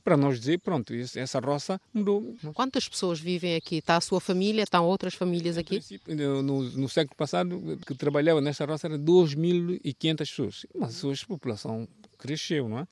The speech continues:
Speaker 2: O que é que fazem? Trabalham na agricultura só para comerem? Como é que vivem? É tudo para quem trabalha ou vai alguma coisa para o Estado? Como é que está organizado?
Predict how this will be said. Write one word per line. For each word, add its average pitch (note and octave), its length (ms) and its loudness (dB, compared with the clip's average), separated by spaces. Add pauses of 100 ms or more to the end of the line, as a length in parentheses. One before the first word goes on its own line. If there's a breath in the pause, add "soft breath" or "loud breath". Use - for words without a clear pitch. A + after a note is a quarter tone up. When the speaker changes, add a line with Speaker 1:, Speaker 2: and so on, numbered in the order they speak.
Speaker 2:
O - 60 -8
que - 80 2
é G3+ 40 4
que - 60 -20
fazem? E3 320 4
Trabalham F#3 720 2
na F3+ 100 0
agricultura F3+ 500 -2
só G3+ 140 0
para G3+ 160 0
comerem? G#3+ 640 0
Como - 180 -4
é G#3 60 0
que E3+ 80 -4
vivem? D3+ 600 -4
É E3+ 120 -4
tudo - 260 -2
para F#3+ 180 0
quem F#3+ 200 2
trabalha F#3+ 500 2
ou A#3 100 6
vai F#3 200 2
alguma E3 260 -2
coisa F3 220 -2
para E3+ 120 -6
o - 20 -2
Estado? C#3+ 360 -6
Como E3+ 160 -6
é E3+ 40 -6
que - 60 -10
está D#3+ 160 -4
organizado? D#3 640 -6